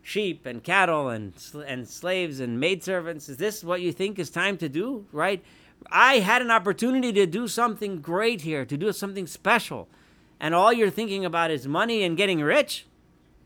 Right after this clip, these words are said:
"Vitzorat Naaman tidbak b'cha," may the tzorat, the leprosy that Naaman had, may you have that. "Uvazaracha," and in your children, la'olam, forever.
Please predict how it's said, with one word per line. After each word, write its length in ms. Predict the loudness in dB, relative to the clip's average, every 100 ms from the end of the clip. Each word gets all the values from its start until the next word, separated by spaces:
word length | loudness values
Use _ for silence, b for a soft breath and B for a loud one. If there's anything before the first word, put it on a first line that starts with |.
| b b b b b b _ _ _ _
"Vitzorat 720 | -10 -6 -4 2 8 8 8
Naaman 560 | 2 4 4 4 0 -4
tidbak 440 | -4 -4 -4 -6 -8
b'cha," 420 | -18 -8 -4 -2
may 240 | -2 -4 -4
the 240 | -2 -4
tzorat, 640 | -6 -10 -6 -2 -2 -2 -8 _ -18
the 80 | -6
leprosy 640 | -2 -2 -4 -10 -10 -10
that 180 | -10 -10
Naaman 540 | -8 -6 -6 -6 -8
had, 400 | -6 -4 -4 -6 B B B
may 100 | -4
you 360 | -2 0 2 2
have 340 | 2 -2 -4
that. 240 | -12 -16 -20 _ -18
"Uvazaracha," 880 | -14 -10 -6 -4 -4 -4 -2 -2 -2
and 100 | -6
in 140 | -6
your 160 | -4 -6
children, 420 | -8 -12 -12 -12
la'olam, 500 | -12 -10 -8 -8 -8
forever. 540 | -12 -10 -6 -6 -8